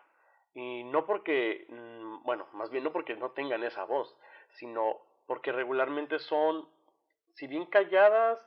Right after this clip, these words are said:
o también subestimadas o no escuchadas. Entonces, considero importante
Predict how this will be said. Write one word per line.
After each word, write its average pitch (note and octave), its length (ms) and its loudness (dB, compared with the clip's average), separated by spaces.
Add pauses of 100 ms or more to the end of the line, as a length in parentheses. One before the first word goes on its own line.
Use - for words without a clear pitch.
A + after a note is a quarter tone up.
(120)
o C3+ 140 -10
también C#3 720 -2
subestimadas C3+ 1080 0 (460)
o A#2 80 -6
no A#2 100 -4
escuchadas. - 640 -6 (480)
Entonces, B2 840 -4 (160)
considero B2+ 500 -2
importante A#2+ 840 -2